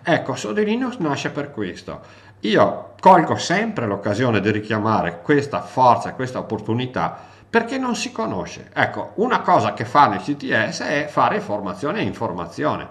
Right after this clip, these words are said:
se no la fa il mercato perché ha delle persone pagate, ma chi è che fa un'informazione istituzionale di qualità, disinteressata, non si prende un soldo su questa cosa?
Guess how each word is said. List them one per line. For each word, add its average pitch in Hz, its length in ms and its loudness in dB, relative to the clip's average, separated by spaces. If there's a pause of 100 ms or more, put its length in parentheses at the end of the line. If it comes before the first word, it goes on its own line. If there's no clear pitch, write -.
(120)
se - 220 -6
no 160 160 4
la 117 100 2
fa 151 160 0
il 139 80 0
mercato 185 460 0
perché 156 180 -4
ha 131 60 0
delle 127 160 -4
persone 117 380 -4
pagate, 107 440 0
ma 170 180 -4
chi - 120 -6
è - 80 -4
che 156 120 -2
fa 123 140 2
un'informazione 117 920 -2
istituzionale 113 1200 -4
di 143 180 0
qualità, 117 720 2
disinteressata, 143 960 2
non 135 160 0
si - 120 -6
prende 123 280 -2
un 110 140 -2
soldo 107 280 0
su 104 140 -8
questa 104 300 -8
cosa? 87 340 -8